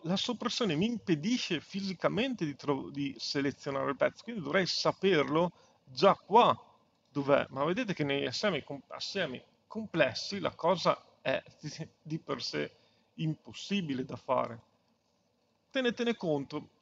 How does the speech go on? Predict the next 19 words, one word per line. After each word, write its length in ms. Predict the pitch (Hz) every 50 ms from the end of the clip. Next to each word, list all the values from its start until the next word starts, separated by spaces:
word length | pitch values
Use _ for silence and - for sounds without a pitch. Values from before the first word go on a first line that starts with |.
| _ -
non 240 | 180 202 233 247
usate 380 | 262 254 208 240 214 175 - 143
la 80 | 139 151
trasparenza 640 | - 185 185 - - - 247 226 185 147 127 -
e 40 | 135
la 60 | 147
visibilità 520 | 143 143 165 180 220 247 269 254 - 214 202
con 200 | - - 226 240
la 60 | 233
logica 480 | 214 190 190 175 170 208 - - 220 208
di 400 | 180 151 - - 196 220 - - _ -
utila-, 400 | 180 165 - - 208 185 175 151
utilizzarla 600 | 139 - - 170 - 190 214 190 170 180 170 180
in 80 | 180
tavola, 340 | 170 - 147 135 123 127 131
perché 380 | - - 208 208 - - 202 180
veramente 640 | 165 175 180 175 170 185 202 202 - - 208 - -
vi 220 | 156 165 185 - -
fregano 720 | _ - - - - 156 147 135 131 131 156 160 170 170